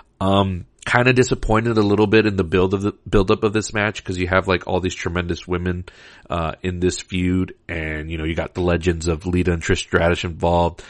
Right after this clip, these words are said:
Obviously, you have, to me, still the biggest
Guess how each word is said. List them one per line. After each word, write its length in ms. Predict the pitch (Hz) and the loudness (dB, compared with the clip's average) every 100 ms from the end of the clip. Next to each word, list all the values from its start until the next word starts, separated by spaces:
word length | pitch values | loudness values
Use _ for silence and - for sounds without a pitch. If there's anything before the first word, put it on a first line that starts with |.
| - - - | -20 -14 2
Obviously, 400 | 95 90 - 95 | 2 2 0 0
you 80 | 87 | 2
have, 180 | 85 - _ _ _ | 0 -4 _ _ _
to 100 | - | -4
me, 180 | 101 110 | 0 0
still 260 | - 110 98 | 0 2 2
the 100 | 90 | 4
biggest 380 | 92 92 - | 2 2 0